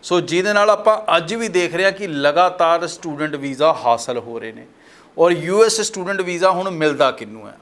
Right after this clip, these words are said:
ਅਪਲਾਈ ਕਿਹਨੂੰ ਕਰਨਾ ਚਾਹੀਦਾ? ਦੇਖੋ, ਮਿਸਗਾਈਡ ਹੋ ਕੇ ਬਹੁਤ ਸਾਰਾ ਸਟੂਡੈਂਟ ਅਪਲਾਈ ਕਰ ਰਿਹਾ, ਜਿੱਦਾਂ ਡੱਲਾ ਜੀ ਨੇ ਦੱਸਿਆ ਵੀ ਹੈ ਕਿ ਬਹੁਤ ਬੱਚੇ ਅਪਲਾਈ ਕਰ ਰਹੇ, but ਬਹੁਤੇ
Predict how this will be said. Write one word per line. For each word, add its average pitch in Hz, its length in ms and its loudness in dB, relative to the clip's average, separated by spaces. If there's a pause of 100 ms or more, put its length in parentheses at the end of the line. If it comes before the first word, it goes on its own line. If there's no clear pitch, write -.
ਅਪਲਾਈ 151 360 0
ਕਿਹਨੂੰ 135 320 -8
ਕਰਨਾ 110 280 -10
ਚਾਹੀਦਾ? 95 340 -18 (480)
ਦੇਖੋ, 180 280 0
ਮਿਸਗਾਈਡ 190 680 0
ਹੋ 180 200 2
ਕੇ 208 180 0
ਬਹੁਤ 147 480 0
ਸਾਰਾ 151 280 0
ਸਟੂਡੈਂਟ 139 360 -6
ਅਪਲਾਈ 131 280 -2
ਕਰ 123 140 -4
ਰਿਹਾ, 123 140 -4
ਜਿੱਦਾਂ 123 240 -6
ਡੱਲਾ 127 260 -4
ਜੀ 135 60 -4
ਨੇ 135 100 -8
ਦੱਸਿਆ 127 300 -6
ਵੀ 139 120 -4
ਹੈ 139 60 -4
ਕਿ 135 80 -14
ਬਹੁਤ 135 300 -2
ਬੱਚੇ 120 260 -10
ਅਪਲਾਈ 101 240 -12
ਕਰ 101 140 -16
ਰਹੇ, - 100 -20 (440)
but 175 160 4
ਬਹੁਤੇ 170 640 2